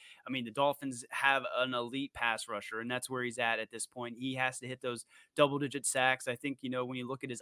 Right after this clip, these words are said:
odds for Defensive Player of the Year, it's definitely an awesome bet to have. And like you mentioned, Bradley Chubb being the pressure guy. We also brought in Jalen Ramsey, like we, everyone loves to talk about.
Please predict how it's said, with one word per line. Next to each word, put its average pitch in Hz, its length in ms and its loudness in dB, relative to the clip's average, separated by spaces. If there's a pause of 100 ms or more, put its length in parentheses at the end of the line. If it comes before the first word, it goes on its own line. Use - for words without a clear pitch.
odds 120 320 2
for 117 140 -16
Defensive 123 400 -8
Player 127 140 -2
of 117 40 -4
the 117 80 -6
Year, 131 140 -2
it's - 100 -10
definitely 127 360 -4
an 104 60 -6
awesome 123 300 -2
bet 127 160 -2
to 110 80 -6
have. 131 300 2 (340)
And 147 80 -2
like 160 180 2
you 151 60 2
mentioned, 151 380 -2
Bradley 131 320 4
Chubb 139 240 -2
being 135 100 -2
the 127 60 -6
pressure 139 360 2
guy. 135 340 4 (180)
We 123 80 -2
also 131 260 0
brought 131 200 0
in 127 80 -6
Jalen 131 260 -4
Ramsey, 123 340 -2
like 131 160 -2
we, 113 80 -6
everyone 123 320 -4
loves 127 160 -2
to 120 80 -12
talk 143 240 2
about. 110 240 0